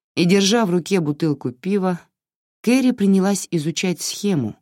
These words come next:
которую составила вчера вечером. Две жертвы, или четыре, считая пропавшую жену и ещё нерождённого ребёнка.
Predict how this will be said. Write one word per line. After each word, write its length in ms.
которую 360
составила 640
вчера 340
вечером. 420
Две 400
жертвы, 500
или 180
четыре, 480
считая 320
пропавшую 600
жену 420
и 80
ещё 400
нерождённого 680
ребёнка. 540